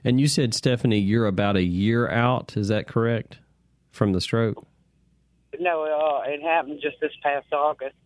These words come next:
Speaker 1: Oh, okay. So less than a year. Okay. Uh,
Speaker 2: Right.
Speaker 1: and how, if you don't mind me asking, how old are you?
Speaker 2: I'll be fifty in April.
Speaker 1: Okay, so fairly young. Good.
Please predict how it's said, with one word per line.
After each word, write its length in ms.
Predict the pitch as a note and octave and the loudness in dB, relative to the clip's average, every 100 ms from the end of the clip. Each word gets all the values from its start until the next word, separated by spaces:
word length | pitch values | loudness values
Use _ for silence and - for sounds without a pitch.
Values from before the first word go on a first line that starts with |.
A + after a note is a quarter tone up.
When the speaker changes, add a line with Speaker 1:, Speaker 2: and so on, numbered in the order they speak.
| _ _ | _ _
Speaker 1:
Oh, 260 | - D3 A#2 | 0 2 2
okay. 240 | C3 A2 | 2 0
So 140 | F#2+ G2+ | 2 2
less 260 | F#2+ A2 | 2 0
than 140 | - F2 | 0 -2
a 20 | |
year. 220 | E2 D#2 | 0 0
Okay. 360 | G2 - F#2 E2+ - - - - - | 0 0 -2 -2 -8 -20 -20 -12 0
Uh, 300 | A#2 G#2+ A#2+ | 2 2 0
Speaker 2:
Right. 180 | C3+ - D#3+ B2+ _ C#3+ _ _ - _ | -4 -6 -6 -6 _ -20 _ _ -20 _
Speaker 1:
and 220 | B2 B2 | 0 0
how, 240 | G#2+ B2+ D#3 | 2 2 2
if 160 | C3+ A2+ | 2 2
you 60 | |
don't 160 | D3 B2+ | 2 2
mind 160 | B2 A#2+ | 4 4
me 120 | A2+ | 6
asking, 300 | B2 A#2+ G#2 | 4 4 2
how 200 | G#2 A#2+ | 2 2
old 200 | C3+ C3+ | 2 2
are 140 | C3+ | 2
you? 220 | C#3 C3+ B2 _ _ _ _ _ _ _ _ _ _ | 0 0 -4 _ _ _ _ _ _ _ _ _ _
Speaker 2:
I'll 120 | C3+ | -8
be 180 | C#3 C#3+ - | -6 -8 -4
fifty 320 | D#3 D3+ - D3 | -2 -2 0 0
in 120 | C#3 | 2
April. 580 | C#3 C#3+ - C3 C#3 - - | 2 -2 2 2 2 -2 -2
Speaker 1:
Okay, 300 | A2 G#2 F2+ | 0 2 0
so 160 | - | -2
fairly 320 | G2 A2 G#2 G2 | -2 0 2 2
young. 280 | F#2 E2 E2 | 2 0 0
Good. 260 | F2 D#2 | 0 -2